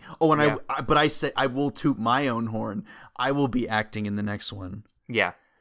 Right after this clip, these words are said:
Speaker 2: Yeah.
Speaker 1: Yeah. Yeah.
Speaker 2: A much
Speaker 1: Yeah.
Speaker 2: more heralded,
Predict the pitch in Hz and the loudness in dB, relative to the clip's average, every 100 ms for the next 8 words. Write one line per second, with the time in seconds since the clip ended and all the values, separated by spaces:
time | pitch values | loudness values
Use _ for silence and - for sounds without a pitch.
0 | _ _ 117 107 - - _ _ - 110 | _ _ -10 -10 -12 -18 _ _ -20 -20
1 | 117 _ _ _ _ - 127 131 123 131 | -20 _ _ _ _ -6 -2 0 -2 2
2 | 117 - 120 104 98 92 | 2 4 4 2 0 -6